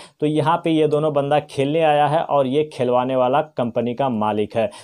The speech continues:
तो ये दोनों क्या करता है, यहाँ पे चार चार रुपये का बीट लगाता है इस तरह से, चार रुपये इधर से, चार रुपये इधर से, तो दोनों बीट लगाता है,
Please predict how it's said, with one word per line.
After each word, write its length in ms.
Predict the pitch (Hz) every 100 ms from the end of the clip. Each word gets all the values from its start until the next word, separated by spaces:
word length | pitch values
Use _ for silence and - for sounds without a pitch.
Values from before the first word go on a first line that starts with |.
| -
तो 60 | 143
ये 180 | 147 175
दोनों 240 | 175 185
क्या 200 | 175 160
करता 340 | 151 135 143 143
है, 120 | 151
यहाँ 240 | 127 139 160
पे 160 | 170 - _ _ _ _
चार 240 | - 151 151
चार 240 | 156 170
रुपये 280 | 151 151 156
का 120 | 160 131
बीट 360 | 92 135 -
लगाता 400 | 120 113 107 113
है 100 | 107 92 - _ _ 139
इस 140 | 131
तरह 160 | 135 120
से, 160 | - 95 - _ _ -
चार 220 | 139 147
रुपये 220 | 151 151 147
इधर 180 | 139
से, 140 | 147 175
चार 240 | - 131
रुपये 220 | 123 127 120
इधर 160 | 113
से, 200 | 104 104 - _ _
तो 80 | 135
दोनों 300 | 135 170 185 120
बीट 220 | 147 151
लगाता 340 | 147 143 143 156
है, 140 | 160